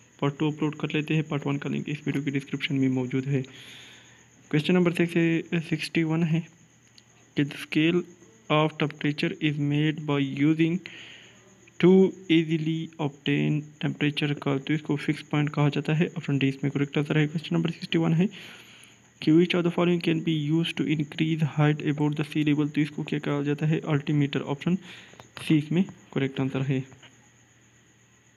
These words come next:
नेक्स्ट क्वेश्चन की तरफ जाते हैं। क्वेश्चन नंबर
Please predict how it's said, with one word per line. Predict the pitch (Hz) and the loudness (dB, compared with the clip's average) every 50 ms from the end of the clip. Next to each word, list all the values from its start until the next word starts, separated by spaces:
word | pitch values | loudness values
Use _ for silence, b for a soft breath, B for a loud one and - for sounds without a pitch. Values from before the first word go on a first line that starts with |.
| _ _ _ - - | _ _ _ -6 -2
नेक्स्ट | 147 151 170 170 - - - | 0 2 2 0 -2 -2 -2
क्वेश्चन | 170 165 160 160 147 - - 165 170 - 170 165 | 0 2 2 0 0 -2 -4 -4 -2 -2 -2 -2
की | 160 | -2
तरफ | - - 151 143 | -2 -2 0 0
जाते | 147 147 147 - 165 | 0 0 0 0 0
हैं। | 156 170 170 - - - - _ _ _ _ _ _ _ _ _ _ _ _ _ _ _ _ _ _ _ _ - - - _ _ _ _ - _ - - - - _ _ _ _ - - - _ _ _ - | 2 2 0 0 -4 -10 -20 _ _ _ _ _ _ _ _ _ _ _ _ _ _ _ _ _ _ _ _ -20 -20 -20 _ _ _ _ -20 _ -20 -20 -20 -20 _ _ _ _ -20 -20 -20 _ _ _ -6
क्वेश्चन | 147 151 151 - 165 | -6 -6 -4 -4 -2
नंबर | 160 160 151 147 151 151 | -2 -2 -2 -2 -4 -4